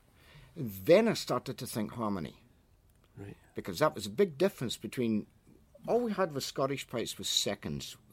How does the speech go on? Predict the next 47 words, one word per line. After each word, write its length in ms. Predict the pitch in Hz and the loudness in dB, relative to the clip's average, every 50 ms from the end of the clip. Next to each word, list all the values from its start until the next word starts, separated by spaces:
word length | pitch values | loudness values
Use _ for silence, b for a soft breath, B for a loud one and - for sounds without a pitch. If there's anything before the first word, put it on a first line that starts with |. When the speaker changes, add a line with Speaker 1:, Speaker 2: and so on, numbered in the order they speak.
| - - | -10 -4
Speaker 1:
what 160 | - 160 143 | -2 -2 0
they're 80 | 139 160 | 0 0
known 260 | 143 143 143 135 127 | 2 2 2 2 2
as 100 | 117 104 | 2 2
seconds. 600 | - - - 104 87 - - 82 64 62 - - - | 2 2 0 0 -2 -4 -6 -8 -8 -8 -8 -10 -10
Speaker 2:
Yeah. 640 | 104 95 90 90 - - - - - - - - 123 | -10 -10 -10 -10 -12 -16 -20 -20 -20 -20 -10 -6 -2
Speaker 1:
And 300 | 113 110 107 104 101 - - | -2 0 -2 -2 -4 -8 -6
nobody 360 | - 208 208 226 240 220 226 170 | 0 2 2 2 4 4 4 4
had 100 | 127 - | 4 2
thought 300 | - - 185 165 170 156 | 0 2 4 4 4 4
of 80 | 117 | 2
going 200 | 127 139 131 123 - - | 2 2 2 0 0 0
anywhere 460 | 151 170 185 196 185 175 175 147 131 | 2 2 4 4 6 6 6 6 6
else 320 | 123 127 127 120 - - | 6 6 4 2 0 -2
with 100 | - 90 | -4 -4
it, 200 | 76 - - - - b b b b b | -4 -6 -8 -14 -20 b b b b b
or 300 | - 139 147 156 151 135 | 4 6 6 6 6 4
changing 500 | - - - 175 160 151 143 113 110 110 | 2 0 0 2 2 2 2 0 0 0
the 100 | 98 - - - - | -2 -2 -6 -10 -8
tempos 680 | - - 143 143 160 151 - - 143 127 123 123 104 107 | -4 -2 0 0 0 -2 -2 2 2 4 4 4 2 0
and 120 | 104 95 | -2 -4
the 100 | 85 - - - | -4 -6 -10 -8
timing. 440 | - - 135 123 120 120 104 85 73 | -4 0 2 2 2 2 2 0 -2
And 160 | 60 78 92 127 | -6 -6 -4 -2
that 120 | 143 110 | -2 -2
was, 160 | 92 110 98 104 110 101 | -4 -6 -8 -8 -4 0
that 180 | 131 143 - | 0 0 2
was 180 | - 110 92 - | 0 -4 -6 -6
fundamental 960 | - - - - - 151 139 135 120 110 104 104 104 107 104 - 113 98 92 | -8 -10 -10 -6 -2 0 2 4 4 4 4 4 4 2 2 0 0 0 0
in 80 | 92 87 | -2 -4
changing 480 | - - 117 110 104 92 92 98 92 - _ - | -4 -2 -2 0 0 0 -2 -4 -8 -10 _ -4
everything 400 | 123 117 127 135 - - 104 92 | -2 -2 -2 -2 -2 -2 -2 -2
that 100 | 92 80 | -2 -4
was 180 | 80 90 85 - | -4 -6 -6 -4
going 280 | - 107 98 92 90 | -2 -2 -2 -2 -2
on. 180 | 92 98 92 80 B B B B B B B B | -2 -2 -4 -4 B B B B B B B B
The 100 | B 110 | B -6
t-, 240 | - - - - - - | -6 -6 -10 -12 -10 -8
the 100 | - - | -8 -8
tempos, 760 | - - - - 139 135 123 - - 87 73 - - - 80 | -8 -8 -6 -4 -2 -2 -2 -4 -4 -6 -4 -6 -8 -10 -10
the 80 | 82 101 | -10 -10
timing. 520 | - - - 143 127 120 120 107 76 - - b b b b b b | -8 -6 -2 0 0 2 2 0 -2 -4 -10 b b b b b b
That's, 260 | 123 147 170 - - | 4 4 6 4 2
that's 320 | - 98 117 160 165 - | 2 2 2 2 2 0
what 120 | - 90 62 73 | -2 -4 -2 0
actually 420 | 104 107 - - - - 104 82 | -2 -2 -2 -2 -4 -4 -4 -4
mattered. 500 | 82 87 95 101 104 - 90 - - - | -4 -2 -2 -2 -2 -4 -6 -10 -10 -12